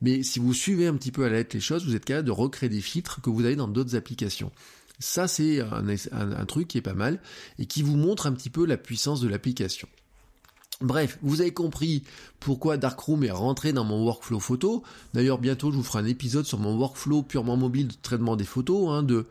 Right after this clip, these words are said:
je prends une photo avec mon iPhone et je la publie sur les réseaux sociaux, sur tel ou tel réseau social.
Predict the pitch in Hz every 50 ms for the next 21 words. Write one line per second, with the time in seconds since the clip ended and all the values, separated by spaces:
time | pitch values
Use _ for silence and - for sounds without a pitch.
0 | - - - _ - - 117 - - 147 147 139 - 151 135 147 143 131 127 120
1 | 117 117 120 117 - 135 127 127 110 - - - - _ _ - _ _ _ 196
2 | 202 196 190 170 156 139 143 147 143 - 127 123 127 139 143 139 - - - 127
3 | 120 117 117 117 113 117 101 110 104 - 113 107 - - 123 127 131 135 131 -
4 | - 107 101 - - 117 117 110 - - 104 101 101 101 95 92 87 95 87 -
5 | 113 135 160 185